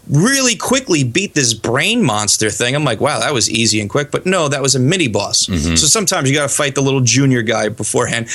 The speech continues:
Speaker 1: And in that stage, it was really <laughs> funny because, uh, some of the bad guys also have little minions. Like we talked about with the Spider Wart, has
Speaker 2: Mm-hmm.
Speaker 1: those chompy monsters. In this stage, there were sperm <laughs> attacking you.
Speaker 2: <laughs> Yeah.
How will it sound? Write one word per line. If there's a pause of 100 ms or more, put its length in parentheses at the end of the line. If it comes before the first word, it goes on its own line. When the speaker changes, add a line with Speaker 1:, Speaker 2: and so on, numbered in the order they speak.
Speaker 1:
And
in
that
stage,
it
was
really
<laughs>
funny
because, (320)
uh,
some
of
the
bad
guys
also
have (260)
little
minions. (200)
Like
we
talked
about
with
the
Spider
Wart,
has
Speaker 2:
Mm-hmm.
Speaker 1:
those (140)
chompy
monsters. (400)
In
this
stage,
there
were (160)
sperm
<laughs>
attacking
you.
Speaker 2:
<laughs> (540)
Yeah.